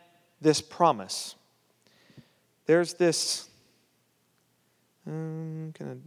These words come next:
I, is that doing anything? Yeah, it is. It's not showing up on my thing. Well, um, there we go.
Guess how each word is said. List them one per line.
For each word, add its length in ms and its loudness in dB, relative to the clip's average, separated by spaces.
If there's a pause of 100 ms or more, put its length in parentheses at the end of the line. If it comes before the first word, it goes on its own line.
I, 40 -12
is 100 -14
that 140 -12
doing 220 -8
anything? 400 -8 (300)
Yeah, 240 0
it 80 -6
is. 280 -8 (640)
It's 160 -2
not 140 -2
showing 240 0
up 160 -2
on 100 -4
my 160 -6
thing. 300 -12 (1200)
Well, 220 -8
um, 720 -10 (840)
there 120 -4
we 80 -4
go. 180 -4